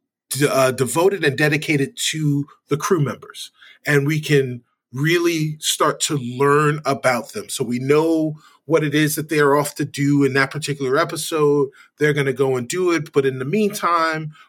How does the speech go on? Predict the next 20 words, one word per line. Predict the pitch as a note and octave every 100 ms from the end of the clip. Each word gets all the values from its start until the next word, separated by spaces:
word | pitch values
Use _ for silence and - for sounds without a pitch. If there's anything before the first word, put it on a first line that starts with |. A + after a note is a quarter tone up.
| _
while | B2+ D3 D#3
we're | D#3 -
on | D#3 D#3+ D#3+
the | D#3
way | C#3+ D3+ D3+
to | D3+ - D#3 D3 D3 C#3+ C#3 C#3
that | D3+ -
mission, | G3 G3 - C3 B2 A#2+ _ - -
we're | D3
gonna | C#3+ C3+
have | C3 D3 C#3 C3 A#2+
these | C#3 C3+ C3 - - - -
different | D#3 - C3+
dialogue | B2 B2+ B2+ B2 B2+ -
points. | C#3 B2+ - - - -
We're | C#3
gonna | C#3+ B2
get | C#3 C#3 -
to | - D#3
know | B2+ B2+ C3 B2 A#2+ A#2+